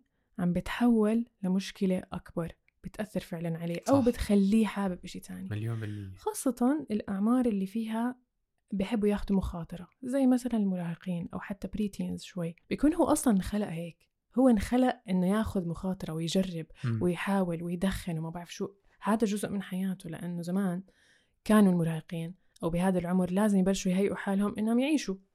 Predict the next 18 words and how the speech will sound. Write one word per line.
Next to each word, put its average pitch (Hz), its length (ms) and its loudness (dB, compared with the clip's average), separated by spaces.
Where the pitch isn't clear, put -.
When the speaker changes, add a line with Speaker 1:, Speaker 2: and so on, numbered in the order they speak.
Speaker 2:
صح، 175 120 -6
Speaker 1:
صح؟ 220 380 -2
يعني 190 140 -8
Speaker 2:
صح. 254 160 4
Speaker 1:
surviving. 254 360 0
فهو 233 460 4
دوره 247 400 6
ياخد 175 360 2
هاي 170 80 -4
المخاطرة. 165 520 -8
لما 185 240 4
بدي 185 180 0
آخد 285 300 0
هاي 277 100 0
المخاطرة 226 720 -2
تكون 240 280 4
بإشي 196 720 -2
ب-، 202 120 -10